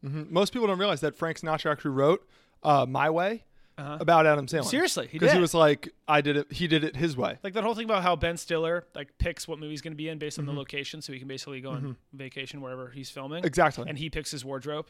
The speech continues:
Speaker 2: That's why he
Speaker 1: Mm-hmm.
Speaker 2: just always is dressed like Adam Sandler in every movie.
Speaker 1: Yeah.
Speaker 2: Like, dude, fuck yeah.
Speaker 1: Yeah.
Speaker 2: You have the power to do that?
Speaker 1: Another common mi-, uh, misconception is people don't realize that he actually came up with, uh, Burger King's slogan, "Have it your way."
Speaker 2: <laughs> Have it your way?
Speaker 1: That was, that was an Adam Sa-,
Speaker 2: That was
Speaker 1: another
Speaker 2: Adam
Speaker 1: Adam Sandler invention.
Speaker 2: Original.
Speaker 1: Original.
Speaker 2: Another, an Adam Sandler
Speaker 1: Yes.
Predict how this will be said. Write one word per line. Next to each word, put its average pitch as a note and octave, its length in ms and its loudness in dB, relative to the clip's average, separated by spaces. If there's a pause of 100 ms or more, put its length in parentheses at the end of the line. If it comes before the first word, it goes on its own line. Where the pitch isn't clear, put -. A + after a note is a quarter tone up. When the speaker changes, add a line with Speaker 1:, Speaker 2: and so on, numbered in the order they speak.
Speaker 2:
That's C#3+ 180 -10
why D#3 100 -4
he D#3 60 -4
Speaker 1:
Mm-hmm. C#3 60 -4
Speaker 2:
just C3+ 220 -12
always C#3 340 -10
is C3 80 -16
dressed C3+ 260 -12
like C#3+ 120 -12
Adam C3+ 180 -12
Sandler C3 320 -12
in D3+ 80 -10
every D#3 180 -12
movie. E3+ 220 0
Speaker 1:
Yeah. D3+ 180 8 (220)
Speaker 2:
Like, G#3 100 -12
dude, C4+ 140 -4
fuck F#3+ 240 -8
yeah. B2 160 -8 (200)
Speaker 1:
Yeah. G3 160 6
Speaker 2:
You - 60 4
have D4 100 -4
the E4 60 -2
power B3 240 0
to A3 100 -4
do C#3+ 180 -4
that? A#3+ 340 -2
Speaker 1:
Another F#3+ 260 4
common F3+ 520 -2
mi-, F#3 200 -8
uh, D3+ 220 4
misconception D3+ 480 -6
is C#3+ 80 -10
people E3 220 -4
don't D#3+ 120 -2
realize D3+ 260 2
that C#3+ 100 -2
he D#3+ 120 0
actually D#3 220 -4
came D#3 200 -8
up E3 160 -6
with, C#3 180 -10
uh, A2 200 -10 (360)
Burger B2+ 240 -6
King's A#2+ 380 -14
slogan, B2 360 -12 (520)
"Have D3 180 -4
it C3 40 -6
your C3 120 -2
way." A#2+ 200 -8
Speaker 2:
<laughs> - 200 -14
Have - 80 -18
it D#3+ 60 -12
your D#3 180 -10
way? E3 200 -6
Speaker 1:
That E3 100 6
was, D#3 140 4
that F3+ 160 0
was D#3 200 6
an D3+ 80 -2
Adam D#3 180 0
Sa-, F3 100 -4
Speaker 2:
That D#3+ 60 -2
was E3 60 -2
Speaker 1:
another E3+ 200 6
Speaker 2:
Adam D#3+ 100 8
Speaker 1:
Adam D3+ 100 0
Sandler C#3+ 300 0
invention. E3+ 300 0
Speaker 2:
Original. F3+ 640 -2
Speaker 1:
Original. C#3 440 -6
Speaker 2:
Another, D3+ 240 -8
an D#3 240 -10
Adam D3+ 160 -6
Sandler B2+ 100 -6
Speaker 1:
Yes. C#3 120 -10